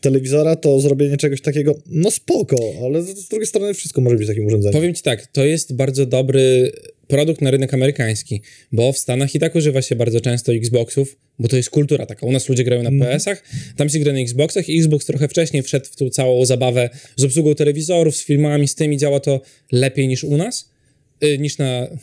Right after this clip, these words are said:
Speaker 2: u nas, <laughs> niż na konsoli Sony, y, a zrobił coś takiego malutkiego, ludzie są przyzwyczajeni, że Xbox może puścić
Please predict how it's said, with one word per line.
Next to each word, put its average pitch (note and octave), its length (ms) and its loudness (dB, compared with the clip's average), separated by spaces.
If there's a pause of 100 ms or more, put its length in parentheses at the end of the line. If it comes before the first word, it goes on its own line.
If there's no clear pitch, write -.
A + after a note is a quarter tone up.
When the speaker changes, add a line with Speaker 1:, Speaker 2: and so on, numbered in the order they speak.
(100)
Speaker 2:
u A2 80 -8
nas, G2+ 300 -6
<laughs> D3 120 4
niż D#3 140 0
na C4+ 140 0
konsoli D3 580 0
Sony, C#3+ 400 0 (560)
y, C#3+ 40 0 (500)
a D3+ 160 -2
zrobił F3 260 4
coś E3 180 -4
takiego E3 260 2
malutkiego, D#3+ 540 0
ludzie D3 200 -2
są D3 140 0
przyzwyczajeni, D#3 540 2
że C3 80 -2
Xbox C3+ 580 0
może B2+ 200 0
puścić D3 360 0